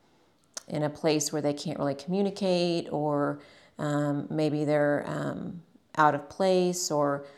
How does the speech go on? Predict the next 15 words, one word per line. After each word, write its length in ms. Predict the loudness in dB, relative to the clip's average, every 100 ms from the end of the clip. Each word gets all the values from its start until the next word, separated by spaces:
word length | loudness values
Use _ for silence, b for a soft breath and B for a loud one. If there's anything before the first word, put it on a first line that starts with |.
| B -10
put 140 | 0
down 260 | 2 2 2
or 60 |
made 180 | 0 -2
fun 220 | 0 2
of 200 | 2 2 -2
because 340 | -4 -4 0
they're 320 | 2 4 2
from 300 | 0 -2 0
another 360 | 2 2 2 0
country 800 | 0 -4 -4 -2 -2 0 -2 -2
or 160 | -2
speak 280 | -4 -4 -4
another 220 | -2 0
language. 520 | 0 0 2 0 -2